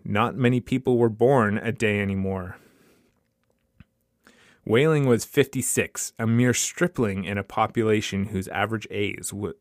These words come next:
was one hundred and twenty-nine. X-rays had revealed his, that his wife was going to have triplets. The children would be his first. Young Whaling was hunched in his chair, his head in his hand.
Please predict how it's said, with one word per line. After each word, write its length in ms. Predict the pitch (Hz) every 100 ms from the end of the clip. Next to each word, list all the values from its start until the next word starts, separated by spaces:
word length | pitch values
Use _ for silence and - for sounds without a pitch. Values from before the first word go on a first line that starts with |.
| _ -
was 380 | 107 104 95 -
one 300 | 113 110 127
hundred 400 | 120 131 127 98
and 240 | 95 107 -
twenty-nine. 840 | 113 110 104 98 92 82 - - _ _ _ _ _ _ -
X-rays 640 | - - 107 87 82 -
had 160 | 98 95
revealed 460 | 95 101 104 98
his, 160 | 107 104
that 120 | 110 107
his 160 | 104
wife 300 | 113 120 -
was 120 | 120
going 200 | 110 131
to 60 | 139
have 220 | 147 151
triplets. 640 | - 175 - 95 - - - _ _ _
The 80 | -
children 520 | - - 175 123 107
would 120 | 113 107
be 140 | 120
his 140 | 117
first. 600 | - - 127 - - - _ _ _ -
Young 260 | 117 113 104
Whaling 420 | 113 127 104 98
was 220 | 90 -
hunched 460 | - - 127 - 113
in 100 | 95
his 160 | 92
chair, 520 | - - 110 98 98 -
his 160 | 104 -
head 260 | 139 143
in 120 | 127
his 160 | 110 -
hand. 480 | - 107 101 107